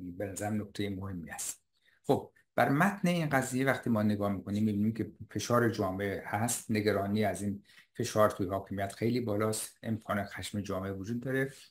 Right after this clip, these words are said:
اه، در درون حاکمیت ما اون صحبت‌هایی را که خامنه‌ای مطرح کرد، خامنه‌ای خیلی تلاش کرد که بیاد جناح‌های حکومتی را به هم نزدیک کنه، این جناح‌های حکومتی را به شکلی،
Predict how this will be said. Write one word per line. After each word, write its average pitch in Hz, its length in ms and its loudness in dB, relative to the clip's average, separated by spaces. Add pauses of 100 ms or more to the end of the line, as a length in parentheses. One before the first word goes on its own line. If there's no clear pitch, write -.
(320)
اه، 110 220 0
در 123 340 0
درون 143 360 4
حاکمیت 123 760 2 (360)
ما 110 220 2
اون 120 120 6
صحبت‌هایی 107 560 4
را 117 80 8
که 104 380 2 (800)
خامنه‌ای 113 440 4
مطرح 101 380 2
کرد، 107 240 -4
خامنه‌ای 143 360 -2
خیلی 151 240 -2
تلاش 135 360 -2
کرد 127 220 -4
که 131 280 -2 (360)
بیاد 131 240 8
جناح‌های 110 560 2
حکومتی 113 540 2
را 120 100 6
به 110 120 6
هم 113 220 10
نزدیک 110 340 0
کنه، 76 200 -4
این 104 160 2
جناح‌های 107 440 6
حکومتی 107 460 2
را 117 100 4
به 107 100 0
شکلی، 117 580 0